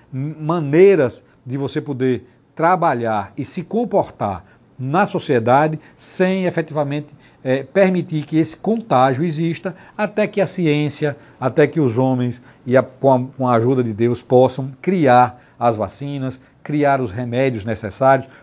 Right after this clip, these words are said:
compreender como funciona este vírus tão nocivo à sociedade, para que lidemos com ele, superemos e vençamos mais essa, essa batalha na, em favor da vida e em favor dos homens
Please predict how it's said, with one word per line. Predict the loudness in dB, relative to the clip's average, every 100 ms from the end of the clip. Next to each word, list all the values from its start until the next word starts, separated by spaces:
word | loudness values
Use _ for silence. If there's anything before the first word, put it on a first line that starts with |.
| _
compreender | 4 4 2 0 2 2 2 -2 _ _ _
como | -4 -2 -4 -6
funciona | -8 -6 -6 -4 -4 -2 -2 -4 -10 -20 -4
este | -4 -2 -4
vírus | 0 -2 -2
tão | 0 2
nocivo | 4 2 2 -2 -2 -2
à |
sociedade, | -6 -4 -2 2 0 0 -8 -20 _ _ _ _
para | 6 6 4
que | -2 -6
lidemos | -4 0 2 2 0 -6
com | -8 -4
ele, | -2 -4
superemos | -10 -6 -4 -2 -4 -6 -8 -14 _
e | -4
vençamos | -2 -2 -2 -4 -4 -10 -18 _
mais | 0 2 2
essa, | 0 -2 -4 -4 -16 -20 _ _ -6
essa | 2
batalha | 4 4 2 2 0 -4 -12 _
na, | -10 -6 -4 -4 -6
em |
favor | -2 -2 -2
da | -4 -4
vida | -4 -4 -4 -8 -14 _ _
e | -8
em | -2
favor | -2 -2 -4 -2
dos | -4 -4
homens | -10 -14